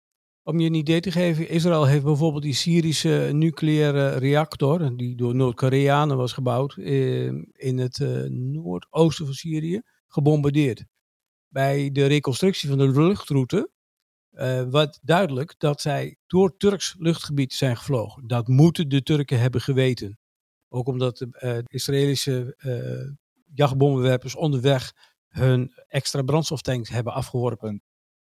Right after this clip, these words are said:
De Turkse luchtmacht, eh, had bijvoorbeeld de Amerikaanse Phantoms,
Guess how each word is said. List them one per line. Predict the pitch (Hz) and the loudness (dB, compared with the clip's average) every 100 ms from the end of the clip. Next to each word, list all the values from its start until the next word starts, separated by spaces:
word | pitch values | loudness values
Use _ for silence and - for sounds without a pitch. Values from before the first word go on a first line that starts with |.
| _ | _
De | - 196 | -2 -2
Turkse | 190 240 - | 2 0 2
luchtmacht, | 160 185 240 - 113 - - - _ _ _ | 4 4 4 0 -2 -2 -12 -16 _ _ _
eh, | - 147 127 | -4 0 4
had | 156 139 | 4 2
bijvoorbeeld | 151 127 143 127 | -4 -4 -4 -4
de | |
Amerikaanse | 127 135 135 131 127 | -4 -4 -2 -4 -4
Phantoms, | 123 170 175 117 - - | -4 -2 -2 -6 -16 -20